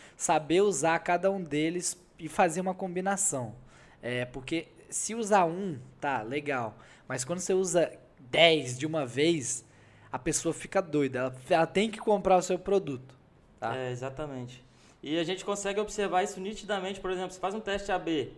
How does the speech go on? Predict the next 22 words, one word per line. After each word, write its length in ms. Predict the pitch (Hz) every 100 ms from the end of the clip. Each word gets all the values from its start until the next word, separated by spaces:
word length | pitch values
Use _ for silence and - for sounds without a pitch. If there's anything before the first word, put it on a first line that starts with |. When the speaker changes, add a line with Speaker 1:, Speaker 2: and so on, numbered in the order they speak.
| - - _
Speaker 2:
Às 160 | - 143
vezes 160 | 175 180
você 260 | 202 202
olha, 500 | 190 170 196 214 214
ah, 80 | 220
esse 140 | 208
criativo 380 | - 196 196 202
ficou 180 | - 220 220
bom, 180 | 185
mas 140 | 175 175
na 80 | 175
hora 80 |
que 80 | 180
você 80 | 208
juntou 300 | 196 214 196
os 80 | 190
melhores 420 | 175 165 165 156
criativos, 800 | - 151 151 196 240 135 113 - _ _ _
não 300 | 139 185 240
fica 280 | 247 226 233
tão 260 | 226 233 220
bom. 360 | 185 175 170